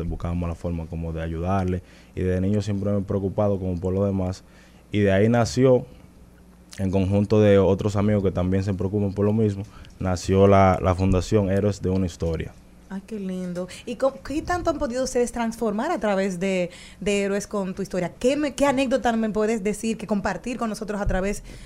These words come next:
Speaker 2: de esta fundación que te han logrado transformar a ti?
Speaker 1: Exacto, mira, por ejemplo, el día que estábamos repartiendo los Reyes,
Speaker 2: Ujú.
Speaker 1: había un sector de mucha,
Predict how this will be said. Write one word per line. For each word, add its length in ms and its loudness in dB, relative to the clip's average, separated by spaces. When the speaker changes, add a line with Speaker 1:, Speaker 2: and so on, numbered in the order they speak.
Speaker 2:
de 60 -2
esta 160 -4
fundación 640 -4
que 120 6
te 120 2
han 160 4
logrado 320 2
transformar 480 -6
a 80 -10
ti? 120 -16
Speaker 1:
Exacto, 380 -6
mira, 260 2
por 160 0
ejemplo, 280 2
el 100 4
día 120 4
que 80 0
estábamos 300 2
repartiendo 480 -2
los 160 -4
Reyes, 500 0
Speaker 2:
Ujú. 400 -8
Speaker 1:
había 300 2
un 100 2
sector 400 2
de 120 4
mucha, 840 0